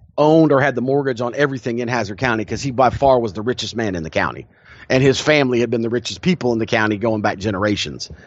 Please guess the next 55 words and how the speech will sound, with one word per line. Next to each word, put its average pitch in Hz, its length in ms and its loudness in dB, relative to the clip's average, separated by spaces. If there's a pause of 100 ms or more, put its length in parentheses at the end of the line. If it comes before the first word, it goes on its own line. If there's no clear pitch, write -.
You 127 120 2
find 127 260 4
that 127 140 4
out 117 180 4
as 95 140 -6
the 101 80 -12
course 107 240 -8
of 87 60 -14
the 90 60 -12
show 104 220 -4
goes 80 260 -10
on. 65 200 -8 (440)
But, 117 220 2
I 120 80 2
mean, 120 160 2
I 117 80 0
guess 131 300 2 (420)
we 147 120 4
should 170 240 4
start 123 220 0
breaking 117 280 -2
down 120 160 0
the 101 60 -4
characters 117 480 -2
then 101 180 -4
to 92 60 -6
kinda 110 200 -2
give 107 160 -2
everybody 101 320 -2
an 104 80 2
idea. 95 540 -2 (440)
You've 127 120 4
already 139 180 6
brought 131 220 4
up 131 140 2
Bo 123 260 2
and 107 140 -2
Luke. 117 280 0 (300)
Why 131 160 0
don't 143 140 -2
you 156 80 -6
s-, 139 80 -10
I'll 151 160 4
start 175 260 2
with 127 100 -6
Bo 131 260 4
since 113 220 -14 (300)
I 123 160 -2
was 117 120 -4
actually 123 280 -2
Bo 120 200 0
for 110 140 -8
Halloween 120 460 -2
<laughs> - 20 0
one 220 120 4